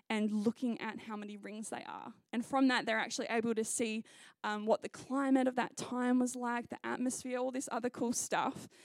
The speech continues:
So trees are old. <laughs> And also, trees are generous. Um, they're actually outward focused,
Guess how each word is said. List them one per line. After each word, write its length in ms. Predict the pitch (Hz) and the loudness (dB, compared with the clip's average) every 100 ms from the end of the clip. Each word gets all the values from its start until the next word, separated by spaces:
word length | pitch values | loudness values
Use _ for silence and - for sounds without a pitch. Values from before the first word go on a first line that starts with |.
| - - _ | -20 -20 _
So 160 | - 254 | -8 -6
trees 760 | - 311 320 302 226 254 - - | -4 -2 0 2 2 0 -2 -4
are 240 | 262 240 233 _ _ _ - | -2 0 -2 _ _ _ 0
old. 380 | 220 208 - - | 2 2 -2 -4
<laughs> 40 | 381 392 - 302 247 - - - - - 294 | 0 4 4 2 -2 -8 -16 -18 -18 -2 2
And 160 | 277 | 4
also, 480 | 277 359 - 247 233 | 6 6 6 4 4
trees 560 | 247 - 311 339 370 - | 4 0 2 4 4 2
are 240 | 262 247 233 | 4 4 4
generous. 1040 | 196 - 214 247 294 - - - - - - _ _ - | 0 0 4 6 6 4 -4 -8 -10 -10 -16 _ _ -6
Um, 320 | 226 220 220 - | -2 0 0 0
they're 240 | 254 262 | -2 0
actually 400 | 285 294 - 277 - | 0 -2 -2 -2 0
outward 320 | 226 247 233 | 0 2 0
focused, 960 | - 233 247 - 170 254 - - - | -2 -2 -2 -4 -10 -10 -8 -8 -8